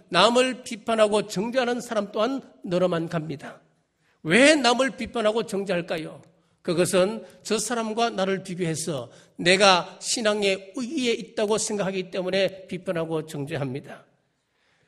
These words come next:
자기 신앙을 자랑하지 말아야 됩니다. 진짜 헌신하는 사람일수록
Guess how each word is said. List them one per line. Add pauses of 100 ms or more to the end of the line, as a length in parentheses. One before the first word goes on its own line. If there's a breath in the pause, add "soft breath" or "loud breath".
(580)
자기
신앙을
자랑하지
말아야
됩니다. (840)
진짜
헌신하는
사람일수록